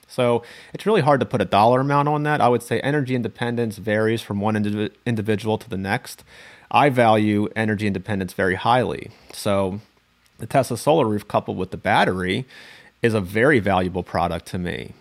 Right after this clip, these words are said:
So it more than justifies the price tag with it, not to mention the aesthetics, the functionality, the integration, the warranty, all that has great value. And if you wanna look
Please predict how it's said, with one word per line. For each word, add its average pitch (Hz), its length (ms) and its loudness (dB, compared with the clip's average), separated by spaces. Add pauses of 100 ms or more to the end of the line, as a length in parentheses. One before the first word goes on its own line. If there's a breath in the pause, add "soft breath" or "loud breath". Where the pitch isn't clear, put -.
(120)
So 92 300 -2
it 80 180 -4
more 120 260 0
than 101 140 -2
justifies 90 580 -4
the - 80 -16
price 120 320 -2
tag 87 300 -6
with 120 260 -4
it, 76 240 -10 (480 loud breath)
not 110 140 0
to 110 80 -6
mention 101 300 -4
the 90 80 -4
aesthetics, - 800 -4 (500 soft breath)
the 95 80 -12
functionality, 151 920 -2 (400 soft breath)
the - 100 -10
integration, 139 760 0
the 101 80 -2
warranty, 143 960 0
all 139 220 4
that 131 180 2
has 113 200 -4
great - 260 -6
value. 78 480 0 (160)
And 110 120 -4
if 110 120 -6
you 117 80 -2
wanna 139 160 0
look 135 240 -4